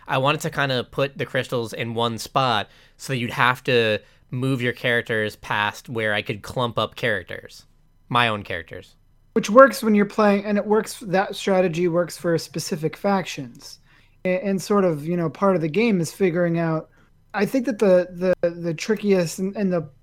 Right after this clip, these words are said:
Speaker 2: place to get caught up the most at, at, in this game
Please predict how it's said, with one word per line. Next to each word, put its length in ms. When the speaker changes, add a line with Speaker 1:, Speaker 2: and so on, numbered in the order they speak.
Speaker 2:
place 320
to 100
get 200
caught 200
up 140
the 80
most 440
at, 300
at, 220
in 100
this 160
game 340